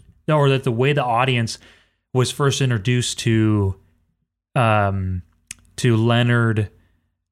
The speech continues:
um, explicitly telling the audience, like, what his condition's all about,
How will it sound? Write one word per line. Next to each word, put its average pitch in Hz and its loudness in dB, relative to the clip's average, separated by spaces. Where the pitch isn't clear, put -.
um, 95 0
explicitly 131 0
telling 117 0
the 110 0
audience, 107 0
like, 104 -4
what 110 0
his 104 -6
condition's 98 -4
all 95 -2
about, 92 -2